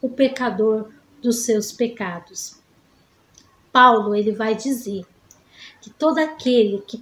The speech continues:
pregar um evangelho fora desta palavra, que seja anátema. Paulo, em Gálatas, ele vai dizer que não foi o homem quem ensinou, mas foi Jesus quem o ensinou.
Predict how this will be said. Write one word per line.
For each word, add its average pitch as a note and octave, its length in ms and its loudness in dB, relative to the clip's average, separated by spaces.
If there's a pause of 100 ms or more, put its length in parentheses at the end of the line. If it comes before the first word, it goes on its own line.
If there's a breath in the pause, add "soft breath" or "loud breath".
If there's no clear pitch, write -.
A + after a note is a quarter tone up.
(120)
pregar A3+ 520 -2
um A3+ 80 -2
evangelho A3+ 580 0
fora B3 680 0
desta G#3+ 340 -6
palavra, G#3 640 -4 (360 loud breath)
que C4+ 100 -6
seja C4 560 6
anátema. A#3 840 0 (840 soft breath)
Paulo, C#4+ 400 6
em A3+ 120 0
Gálatas, B3 640 4
ele A3+ 180 4
vai A3+ 180 0
dizer G#3+ 560 -4 (460 loud breath)
que D4 80 -2
não D4 160 4
foi F4 240 0
o D4 140 4
homem C#4+ 440 6
quem A3 200 -2
ensinou, G#3 560 -4 (460 loud breath)
mas A#3 440 0
foi A3 420 4 (400)
Jesus B3 960 0
quem D#4+ 300 -2
o F4 180 0
ensinou. C4 640 -2